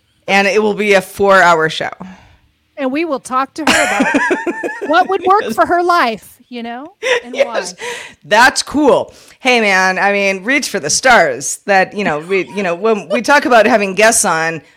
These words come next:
Speaker 1: lots of guests gonna be great. But if we can get Adele, we've really made it. So, you know, let's make
Speaker 2: So
Speaker 1: it
Speaker 2: now
Speaker 1: happen.
Speaker 2: this is our que-, this is our quest.
Speaker 1: That
Speaker 2: You know,
Speaker 1: now,
Speaker 2: she
Speaker 1: now
Speaker 2: does
Speaker 1: we, we're gonna speak it into existence. Yeah.
Speaker 2: Yeah, yeah, we are. We are manifesting it. You know, she is in our area. She is in Southern California for most. Uh,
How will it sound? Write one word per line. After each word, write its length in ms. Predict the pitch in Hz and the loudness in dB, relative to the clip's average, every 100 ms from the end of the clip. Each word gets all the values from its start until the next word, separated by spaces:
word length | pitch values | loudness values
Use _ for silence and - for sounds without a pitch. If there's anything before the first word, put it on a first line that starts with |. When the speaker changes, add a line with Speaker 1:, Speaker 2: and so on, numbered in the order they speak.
| _ | _
Speaker 1:
lots 400 | 240 269 277 277 | 0 4 4 2
of 160 | 208 185 | -2 2
guests 440 | 208 170 147 - | 4 4 2 -4
gonna 240 | - 196 | -4 -6
be 120 | 170 170 | -6 -6
great. 420 | 190 175 147 - | 0 2 2 -2
But 180 | 170 - | -8 -6
if 100 | 180 | -8
we 140 | 247 294 | -4 -4
can 180 | 220 | -4
get 160 | 214 185 | -4 -4
Adele, 480 | 180 175 165 156 156 | -4 0 0 0 -4
we've 260 | 180 180 | -6 -6
really 220 | 170 160 156 | -4 -4 -4
made 220 | 147 135 | -4 -6
it. 200 | - - | -8 -8
So, 380 | 160 139 135 - | -4 -4 -4 -12
you 100 | 339 | -10
know, 160 | 156 156 | -6 -6
let's 260 | 190 202 | -6 -6
make 140 | 196 220 | -6 -6
Speaker 2:
So 40 | |
Speaker 1:
it 20 | |
Speaker 2:
now 240 | 247 233 226 | -4 -2 -2
Speaker 1:
happen. 120 | 226 | -4
Speaker 2:
this 100 | 233 | -10
is 140 | 233 | -8
our 140 | 262 226 | -6 -8
que-, 320 | - 254 247 233 | -6 -4 -4 -4
this 160 | 262 | -6
is 100 | 240 | -4
our 140 | 254 208 | -6 -6
quest. 560 | - 175 165 - 190 | -8 -10 -12 -18 -4
Speaker 1:
That 140 | 247 247 | -2 0
Speaker 2:
You 40 | |
know, 60 | 277 | 0
Speaker 1:
now, 260 | 240 254 254 | 2 0 0
Speaker 2:
she 60 | |
Speaker 1:
now 180 | 254 254 | 0 2
Speaker 2:
does 80 | 277 | 0
Speaker 1:
we, 180 | 269 214 | -2 -6
we're 260 | 214 247 233 | -2 0 0
gonna 200 | 240 220 | 0 -2
speak 260 | - 233 | -2 -4
it 80 | 220 | -4
into 300 | 190 196 165 | -6 -8 -10
existence. 640 | 170 311 403 - - - | -14 -14 -14 -16 -16 -12
Yeah. 220 | 226 170 - | -10 -10 -10
Speaker 2:
Yeah, 300 | 254 226 175 | -10 -10 -10
yeah, 120 | 262 | -8
we 180 | 240 277 | -6 -4
are. 240 | 285 220 | -2 -4
We 160 | 196 247 | -6 -10
are 80 | 233 | -10
manifesting 680 | 226 233 247 269 - 302 277 | -12 -14 -14 -18 -18 -16 -16
it. 120 | 254 | -14
You 100 | 247 | -14
know, 40 | |
she 260 | 226 254 247 | -14 -12 -10
is 300 | 277 240 - | -10 -10 -16
in 160 | 247 240 | -14 -12
our 140 | 226 | -12
area. 360 | 214 254 170 - | -14 -16 -18 -20
She 160 | - | -18
is 120 | 214 233 | -16 -16
in 100 | 226 | -16
Southern 280 | 240 226 | -16 -16
California 520 | 214 208 196 233 254 156 | -16 -18 -16 -16 -16 -16
for 220 | 196 180 | -18 -18
most. 400 | 180 185 - | -18 -18 -20
Uh, 60 | - | -20